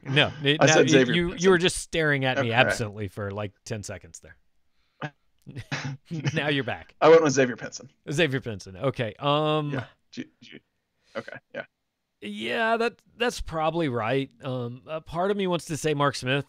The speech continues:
Speaker 1: because he's gonna shoot a lot of threes, and I think he'll make more than he did last year. But Pinson probably makes more sense. Uh, biggest surprise to me is much harder 'cause, like, we know who all these guys are. Who's gonna surpri-, I mean, like,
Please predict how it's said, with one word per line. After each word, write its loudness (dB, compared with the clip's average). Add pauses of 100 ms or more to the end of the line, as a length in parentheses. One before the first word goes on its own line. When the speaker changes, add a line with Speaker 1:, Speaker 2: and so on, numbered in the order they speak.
Speaker 1:
because -6
he's -8
gonna -6
shoot -10
a -4
lot 0
of -6
threes, -4
and -6
I -4
think -8
he'll -4
make -10
more -6
than -10
he -8
did -4
last -4
year. -2
But -8
Pinson -8
probably -6
makes -12
more -18
sense. -20 (540)
Uh, -2 (260)
biggest 2
surprise 2
to -10
me -6
is -8
much -6
harder -4
'cause, -12
like, -12
we -6
know -2
who -6
all -4
these -10
guys -12
are. -10 (2000)
Who's -4
gonna -2
surpri-, -8
I -4
mean, -2
like, 0